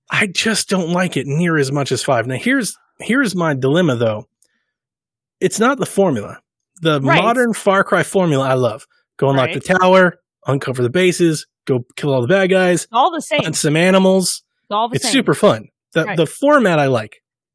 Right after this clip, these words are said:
Speaker 1: The game design in four and Primal, um,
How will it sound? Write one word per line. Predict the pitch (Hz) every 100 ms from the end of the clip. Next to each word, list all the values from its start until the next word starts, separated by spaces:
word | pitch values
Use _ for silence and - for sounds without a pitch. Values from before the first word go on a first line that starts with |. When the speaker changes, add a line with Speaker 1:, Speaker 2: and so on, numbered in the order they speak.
| _ _ _ _ _ _ _ _ _ _ - - - - _ -
Speaker 1:
The | 190
game | 170 196 247 294
design | 170 131 117 110 113 117 _ -
in | 147 131
four | - 165 131 117 110 -
and | 131 139
Primal, | - 165 123 110 - _ _ _ _ _ _ -
um, | 143 131 127 120 120